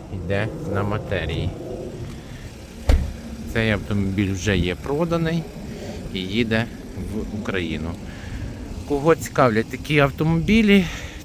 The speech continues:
телефонуйте, робіть попереднє замовлення. Бо, наприклад, п'ять Hyundai Kona, які ми купили, на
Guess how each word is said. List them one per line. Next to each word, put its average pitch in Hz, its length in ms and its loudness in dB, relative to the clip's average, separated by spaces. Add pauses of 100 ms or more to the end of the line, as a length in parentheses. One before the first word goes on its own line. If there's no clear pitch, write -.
телефонуйте, 156 960 4 (580)
робіть 120 380 0
попереднє 165 640 4
замовлення. 156 760 4 (600)
Бо, 107 160 0
наприклад, 107 520 2 (340)
п'ять 117 380 4 (100)
Hyundai 110 360 2
Kona, 107 280 0
які 101 260 -2
ми 101 140 0
купили, 156 600 0 (1160)
на 104 420 2